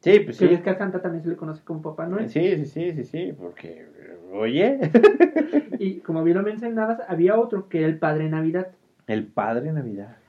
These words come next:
Speaker 2: A ese, ese no, no lo metí en esta ocasión porque el Padre Navidad, Navidad siempre fue considerado buena onda, chévere. No
Speaker 1: Era,
Speaker 2: hace terror.
Speaker 1: era, era buena onda,
Speaker 2: Ajá.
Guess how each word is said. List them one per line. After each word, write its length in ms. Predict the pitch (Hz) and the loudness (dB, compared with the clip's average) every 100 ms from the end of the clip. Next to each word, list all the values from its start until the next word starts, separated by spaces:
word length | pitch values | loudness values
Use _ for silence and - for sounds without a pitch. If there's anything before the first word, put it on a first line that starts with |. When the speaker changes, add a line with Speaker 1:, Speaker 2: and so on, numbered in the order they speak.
| _ | _
Speaker 2:
A 100 | 170 | 0
ese, 300 | 180 180 226 | 0 0 -4
ese 160 | 226 247 | -2 -2
no, 280 | 196 185 - | -2 -4 -6
no 160 | 160 | -8
lo 100 | 156 | -4
metí 300 | 175 175 165 | -4 -2 -2
en 140 | 165 160 | -2 -4
esta 160 | 156 | -6
ocasión 280 | 175 202 185 | -8 -6 -6
porque 200 | 185 185 | -4 -6
el 40 | 185 | -4
Padre 220 | 226 240 | -4 -2
Navidad, 340 | 214 190 180 180 202 | -2 -2 -2 -4 -4
Navidad 380 | 180 190 180 - | -4 -2 -6 -4
siempre 240 | 180 180 | -4 -4
fue 100 | 175 | -4
considerado 640 | 175 170 165 156 156 165 | -6 -6 -6 -4 -4 -4
buena 240 | 170 226 320 | -4 -4 -6
onda, 200 | 427 381 | -6 -4
chévere. 340 | 370 359 254 - | -4 -4 -6 -6
No 60 | 143 | 2
Speaker 1:
Era, 180 | 143 156 | 6 8
Speaker 2:
hace 40 | 139 | 6
terror. 220 | - - - | 4 -2 4
Speaker 1:
era, 380 | 147 151 139 | 8 10 10
era 220 | 156 156 151 | 8 8 8
buena 300 | 135 117 101 | 6 0 -2
onda, 260 | 104 101 | -4 -4
Speaker 2:
Ajá. 100 | 180 | -2